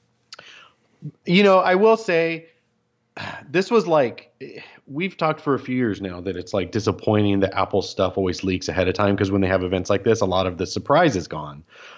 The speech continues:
Um, Apple usually finds a way to, like, sneak one or two things in there that nobody knew about that was, like, a genuine surprise. Um, and it is always fun to see them tell the actual story of what they're releasing instead of, like,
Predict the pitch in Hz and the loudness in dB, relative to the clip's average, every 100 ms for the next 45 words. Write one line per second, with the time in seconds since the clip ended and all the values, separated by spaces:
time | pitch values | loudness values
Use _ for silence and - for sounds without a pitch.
0 | _ - 110 92 82 - - 240 233 190 | _ -4 -2 -2 -4 -12 -6 -2 2 2
1 | 170 170 165 147 143 139 131 127 120 123 | 4 2 2 2 2 0 0 0 0 0
2 | 110 101 87 - 127 120 113 - 131 127 | 2 0 -2 -6 -4 -4 -8 -12 -2 2
3 | 127 117 120 120 107 110 110 104 95 107 | 2 0 -6 -4 -4 -2 -2 -2 -2 2
4 | 110 110 107 101 98 98 92 95 95 80 | 4 4 2 0 -2 -2 -2 -4 -4 -6
5 | 98 92 95 98 98 95 95 98 95 95 | -8 -4 -4 -2 -2 0 0 2 0 0
6 | 110 - 113 117 135 - - - - - | -4 2 4 4 2 -4 -20 -20 -20 -20
7 | - _ _ 117 120 101 87 - 160 175 | -20 _ _ 0 2 0 -2 -2 0 4
8 | 185 190 180 156 139 - 135 131 127 120 | 4 4 4 2 0 -2 -2 -2 -4 -10
9 | - 123 117 113 104 101 _ _ _ - | -8 -6 -4 -4 -6 -12 _ _ _ 2
10 | 131 113 - 143 156 - 131 113 - 123 | 2 2 -2 -4 -4 -4 -4 -4 -4 -4
11 | 117 110 101 101 110 107 101 101 98 95 | -2 -2 -2 -2 -4 -2 -4 -2 -4 -4
12 | 101 90 - 107 95 98 90 85 | -8 -8 -4 -2 0 0 -2 -2